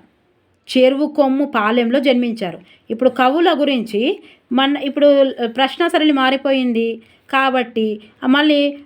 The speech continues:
రోజు ఆన్‌లైన్ ఎగ్జామ్ కాబట్టి ఒకటే రోజు వచ్చింది అని కాదు. మ్, ఈయన ఒక్కదాని మీదనే ఇ-, ఇవ్వాలని అనుకున్నాడు అనుకోండి, ఇవ్వాలని అనుకుంటే ఈయన ఒక్కని మీదనే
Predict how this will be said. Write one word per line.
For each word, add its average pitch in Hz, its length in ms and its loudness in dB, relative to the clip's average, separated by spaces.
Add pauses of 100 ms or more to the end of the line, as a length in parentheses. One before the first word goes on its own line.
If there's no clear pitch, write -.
రోజు 294 340 4
ఆన్‌లైన్ 302 360 2
ఎగ్జామ్ 294 320 0
కాబట్టి 254 360 0
ఒకటే 285 320 2
రోజు 285 220 2
వచ్చింది 269 380 0
అని 262 160 0
కాదు. 240 340 0 (280)
మ్, 233 520 -2
ఈయన 294 320 2
ఒక్కదాని 302 480 2
మీదనే 294 300 2
ఇ-, 294 200 0 (300)
ఇవ్వాలని 294 560 2
అనుకున్నాడు 254 520 0
అనుకోండి, 190 480 -4 (360)
ఇవ్వాలని 311 440 4
అనుకుంటే 294 380 0
ఈయన 294 140 2
ఒక్కని 285 300 0
మీదనే 285 280 0